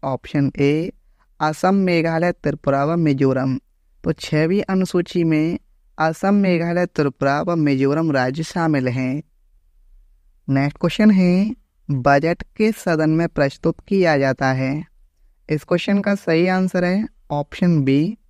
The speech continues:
लोकसभा में। तो बजट जो है वो लोकसभा में प्रस्तुत किया जाता है। नेक्स्ट क्वेश्चन है, शिक्षा इनमें से किस सूची में शामिल है?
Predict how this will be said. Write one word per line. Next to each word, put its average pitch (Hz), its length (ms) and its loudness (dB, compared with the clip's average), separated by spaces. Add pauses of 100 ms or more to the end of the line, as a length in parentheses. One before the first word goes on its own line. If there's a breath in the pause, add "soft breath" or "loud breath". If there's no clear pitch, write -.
लोकसभा 139 720 0
में। 135 260 -4 (580)
तो 143 100 0
बजट 139 420 2
जो 180 220 2
है 175 300 -2 (100)
वो 160 160 0
लोकसभा 135 720 -2
में 143 160 0
प्रस्तुत 143 560 -4
किया 165 280 2
जाता 127 320 -2
है। 123 360 -4 (1300)
नेक्स्ट 143 300 0
क्वेश्चन 208 320 4
है, 175 400 -2 (520)
शिक्षा 202 680 -2
इनमें 175 360 0
से 190 200 -2
किस 202 280 0
सूची 147 400 -2
में 160 140 2
शामिल 143 460 0
है? 123 240 -4